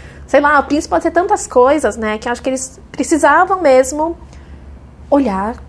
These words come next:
de outra maneira. E no momento em que as mulheres estão descobrindo, é, eu acho que é descobrindo mesmo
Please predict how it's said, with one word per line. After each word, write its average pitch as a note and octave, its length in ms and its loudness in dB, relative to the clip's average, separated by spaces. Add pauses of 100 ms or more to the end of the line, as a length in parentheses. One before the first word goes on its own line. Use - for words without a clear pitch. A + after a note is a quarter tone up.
(500)
de D4+ 100 2
outra B3 200 2
maneira. C#4+ 500 -4 (540)
E E4+ 80 -2
no G#4 140 -4
momento A3+ 600 -2
em - 20 -10
que G#3+ 80 -8
as G#3+ 100 -6
mulheres A#3 340 -2
estão D4 360 -2 (540)
descobrindo, D4+ 920 0 (800)
é, A3+ 480 -2
eu D4 100 -2
acho D#4 140 -4
que F#4 80 -4
é - 20 0
descobrindo F4+ 580 0
mesmo A#3+ 720 -2